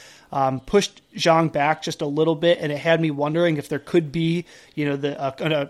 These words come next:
a, a special moment here for Yastremska pulling through as a qualifier. Um, it was competitive. Yastrem-, Yastremska did get a medical timeout there, um,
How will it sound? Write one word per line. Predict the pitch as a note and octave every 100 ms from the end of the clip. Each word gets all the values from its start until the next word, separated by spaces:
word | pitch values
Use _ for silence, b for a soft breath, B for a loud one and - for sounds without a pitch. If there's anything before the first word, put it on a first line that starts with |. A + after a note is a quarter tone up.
| -
a, |
a | D#3
special | C3 E3+ E3 D#3
moment | D3 D#3 E3
here | D3+ E3
for | E3+ D#3
Yastremska | C#3+ C3+ D#3+ D#3 - E3
pulling | E3 D#3+ D3+ C#3
through | F#3 G#3+ G3+
as | C#3
a | C#3
qualifier. | F3+ F#3+ F#3 F#3+ F#3 F#3 F3+ F3 B B B B
Um, | - D3+ D3 C#3 -
it | F3
was | F#3
competitive. | E3 E3 - G#3 G#3+ G#3 G#3+ G#3+ F3+
Yastrem-, | F3 D3+ - F3 -
Yastremska | E3 D#3 G3+ F#3 F3+
did | C#3+ E3+ E3+
get | F3 E3
a | E3
medical | C3+ D3+ D#3+ D#3+
timeout | C#3 D#3 C#3+ C#3+ C#3 C#3+
there, | D#3+ C#3+ C#3 C3+ b b b b
um, | D#3+ C#3+ C#3+ C#3 C#3 C3